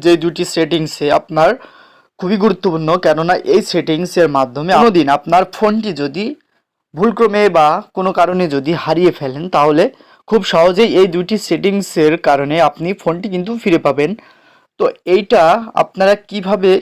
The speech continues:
এই সেটিংস দুটি আপনারা on করবেন, আজকে আমি এই ভিডিওতে দেখাবো। তো প্রিয় বন্ধুরা, আপনারা চ্যানেলে নতুন হয়ে থাকলে চ্যানেলটি সাবস্ক্রাইব করে নেবেন, আর Facebook পেজ থেকে দেখলে পেজটি ফলো করে দিবেন। তো চলুন আমরা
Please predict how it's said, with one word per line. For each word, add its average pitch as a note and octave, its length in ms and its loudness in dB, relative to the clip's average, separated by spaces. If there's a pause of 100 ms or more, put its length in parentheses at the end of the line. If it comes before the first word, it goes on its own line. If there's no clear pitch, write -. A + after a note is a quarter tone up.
(160)
এই F3 60 2 (120)
সেটিংস G3 340 -6 (220)
দুটি D3 260 -8 (160)
আপনারা C#3+ 400 0 (720)
on F#3+ 60 0 (120)
করবেন, E3 280 2 (360)
আজকে - 320 -8
আমি D3+ 120 -6 (100)
এই D#3 120 0
ভিডিওতে D3+ 320 -4 (100)
দেখাবো। C#3+ 360 -2 (520)
তো A3 60 -2 (100)
প্রিয় A#3 240 2
বন্ধুরা, D3+ 320 4 (160)
আপনারা D#3+ 400 2 (460)
চ্যানেলে F3+ 300 4 (100)
নতুন A3+ 260 0
হয়ে E3+ 180 -2
থাকলে C#3 280 -2
চ্যানেলটি D#3+ 280 0 (180)
সাবস্ক্রাইব G#3+ 440 0 (120)
করে F#3 200 4
নেবেন, E3 180 0 (140)
আর C#3+ 100 4 (640)
Facebook C#3+ 360 -4
পেজ D#3 120 0 (140)
থেকে F#3 160 0 (120)
দেখলে E3 240 0 (100)
পেজটি F#3 260 0 (120)
ফলো E3 240 2
করে C#3 180 0
দিবেন। C3 180 -6 (100)
তো E3 40 -4 (120)
চলুন G3 320 4
আমরা G3+ 180 2